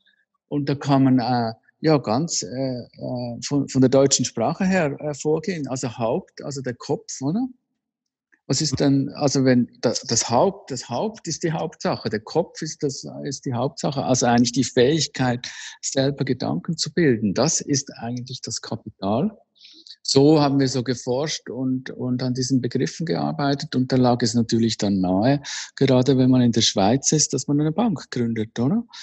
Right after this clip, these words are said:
Nämlich eben die Gedankenbank. Und das haben wir tatsächlich gemacht. Und ihr müsst euch vorstellen, da gab's Wikipedia noch nicht, oder? Und es gab auch Facebook noch nicht, oder?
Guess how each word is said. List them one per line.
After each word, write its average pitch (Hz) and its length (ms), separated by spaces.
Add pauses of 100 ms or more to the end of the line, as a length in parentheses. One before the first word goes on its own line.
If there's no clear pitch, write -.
(200)
Nämlich 139 340
eben 117 220
die 127 100
Gedankenbank. 104 760
Und 123 100
das 123 120
haben 127 140
wir 120 120
tatsächlich 110 560
gemacht. 110 420 (460)
Und 131 160
ihr 131 60
müsst 120 200
euch 120 160
vorstellen, 147 360
da 135 80
gab's 123 320
Wikipedia 139 760
noch 113 240
nicht, - 380
oder? 147 200 (300)
Und 123 100
es - 80
gab 127 200
auch 117 200
Facebook 160 640
noch 180 220
nicht, 185 340
oder? 180 240